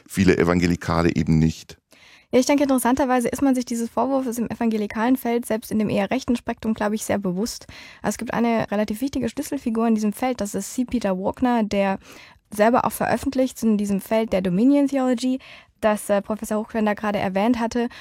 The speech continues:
Speaker 2: Und da setzt man sich sehr kritisch mit dieser Idee, ja, einer theonomen oder theokratischen Gesellschaft auseinander,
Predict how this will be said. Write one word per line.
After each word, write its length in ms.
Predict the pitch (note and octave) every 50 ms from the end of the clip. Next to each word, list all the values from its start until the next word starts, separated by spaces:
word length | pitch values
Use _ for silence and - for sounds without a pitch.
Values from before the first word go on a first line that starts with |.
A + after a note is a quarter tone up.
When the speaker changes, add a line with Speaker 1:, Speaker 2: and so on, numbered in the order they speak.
| - - - - _
Speaker 2:
Und 320 | - A3 A#3+ B3 A#3 - A#3 - -
da 300 | - G#3+ A3 A#3 B3 - -
setzt 320 | G#3+ G#3+ B3 C4 - - -
man 100 | D4 C4
sich 140 | C4 B3 -
sehr 160 | - B3+ A#3+
kritisch 480 | - - - C#4 - - E4+ D#4 -
mit 180 | C4+ C4 B3 -
dieser 220 | B3 A3+ A#3 A3
Idee, 400 | G3 G#3+ G3+ G#3+ A3 B3 B3+ B3+
ja, 180 | A#3 G3+ G#3+ G3
einer 220 | - G#3+ G#3 G3
theonomen 460 | - - G3+ G3 G3+ G#3 B3 C#4 B3+ G#3+
oder 300 | G#3 G3+ G3 - G3+ -
theokratischen 680 | - - G#3+ G3 - - G#3 G#3+ A#3+ - - - A#3+ A3
Gesellschaft 460 | G#3 A3 A3 A3+ - A3+ G3+ - -
auseinander, 500 | G#3 G3+ F#3 F#3 G3 B3 C4 C4 C4+